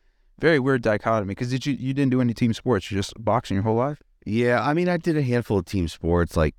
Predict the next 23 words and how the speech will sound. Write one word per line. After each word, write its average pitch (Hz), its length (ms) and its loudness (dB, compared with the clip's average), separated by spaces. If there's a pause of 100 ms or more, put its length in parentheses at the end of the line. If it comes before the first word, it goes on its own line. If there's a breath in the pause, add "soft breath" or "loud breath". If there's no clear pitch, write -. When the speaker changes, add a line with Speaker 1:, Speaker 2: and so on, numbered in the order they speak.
(120)
Speaker 2:
basketball 80 880 0
and, 71 260 -2
and 73 160 -4
football, 76 720 0
um, 73 420 -2
played 80 220 0
hockey 73 320 -2
when 71 120 0
I 73 40 -2
was 73 140 -2
younger, 73 340 -2
so 82 140 -4
I 82 100 0
understand 78 400 -2
that 73 120 -4
dynamic, 73 480 -4
but 82 100 -4
you're 95 140 4
exactly 80 400 -2
right. 69 260 0
I 71 80 -2
think 76 220 -4
ultimately 73 640 0